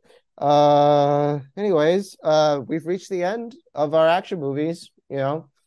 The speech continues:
which was, uh, this was great talking about John Wick four and our top five action movies, you know,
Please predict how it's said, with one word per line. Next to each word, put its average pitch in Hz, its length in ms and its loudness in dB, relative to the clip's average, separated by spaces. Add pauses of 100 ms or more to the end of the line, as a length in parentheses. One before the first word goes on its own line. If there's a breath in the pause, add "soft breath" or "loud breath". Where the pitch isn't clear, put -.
(160)
which 139 140 -6
was, 143 160 -6 (160)
uh, 139 240 2
this 147 160 -2
was 135 120 -4
great 160 380 0
talking 156 240 -2
about 151 380 -2
John 143 240 -8
Wick 147 160 -10
four 160 500 0 (260)
and 131 100 -8
our 131 80 -4
top 143 260 -4
five 143 320 -4 (220)
action 139 340 -4
movies, 160 560 -4 (100)
you 139 100 -8
know, 156 340 -2